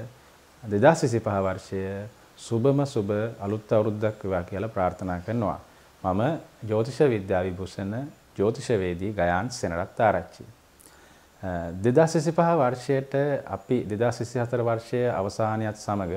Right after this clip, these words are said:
දෙදහස් විසිපහ වර්ෂය ආරම්භ වෙනවා. එතකොට මේ දෙදහස් විසිපහ වර්ෂාරම්භයත් සමග අපි මේ වර්ෂය කොහොමද ගලාගෙන යන්නේ කියලා අපි බලමු කොහොමද කියලා. එතකොට, අ,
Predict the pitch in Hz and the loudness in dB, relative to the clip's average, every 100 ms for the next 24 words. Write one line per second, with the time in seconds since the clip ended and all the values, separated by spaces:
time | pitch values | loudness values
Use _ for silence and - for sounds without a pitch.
0 | 117 104 95 110 113 107 113 110 110 110 | -6 -4 -4 -4 -4 -6 -4 -2 -2 0
1 | 101 - - 90 127 - - 110 107 104 | -2 -4 -4 -4 -4 -4 2 4 4 4
2 | 113 120 107 78 - - - - - 107 | 4 4 4 -4 -12 -20 -20 -14 -6 0
3 | 143 160 175 185 196 - 143 135 104 110 | 4 6 8 8 6 2 -2 0 2 2
4 | 127 - 123 131 131 135 123 117 120 - | 2 0 -2 -2 0 0 2 0 -4 -4
5 | 127 123 123 127 127 127 127 131 - 92 | 0 2 2 2 2 2 2 0 -4 0
6 | 95 120 80 80 - - - _ 101 - | 2 2 0 -4 -8 -18 -20 _ -14 0
7 | 139 139 - - _ 113 117 98 113 - | 2 2 -2 -16 _ -2 2 4 2 2
8 | 160 170 185 190 117 120 123 127 107 101 | 4 6 4 0 0 0 2 4 4 4
9 | 98 101 107 107 101 101 101 101 113 151 | 4 2 0 -2 -2 -4 -4 -2 -2 -4
10 | - - _ _ _ - 92 101 120 147 | -10 -20 _ _ _ -2 2 4 4 2
11 | 110 107 95 120 131 - 135 95 82 - | 0 0 0 -2 -4 4 6 6 2 -6
12 | 107 127 143 185 185 - - - _ - | -4 -2 2 2 2 -4 -20 -20 _ -4